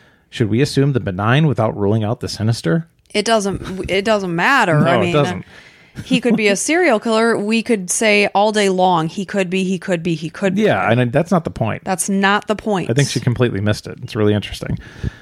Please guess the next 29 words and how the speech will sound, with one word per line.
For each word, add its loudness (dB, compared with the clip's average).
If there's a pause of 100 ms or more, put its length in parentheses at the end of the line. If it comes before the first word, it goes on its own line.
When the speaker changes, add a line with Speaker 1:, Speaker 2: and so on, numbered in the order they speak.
(100)
Speaker 1:
Maybe 2
she's 0
trying 0
to, 0
like, -4
find -4
closure 0
to 0
herself. 0
Like, 0
maybe, 0
yeah, 2
maybe 2
he's 2
bad. 0
Maybe 0
that's 2
why 4
I 4
didn't 0
find -6
it, -14 (120)
you -6
know? 0
Speaker 2:
Maybe. 0 (180)
Speaker 1:
Um, 0
a -4
month 0
later, 2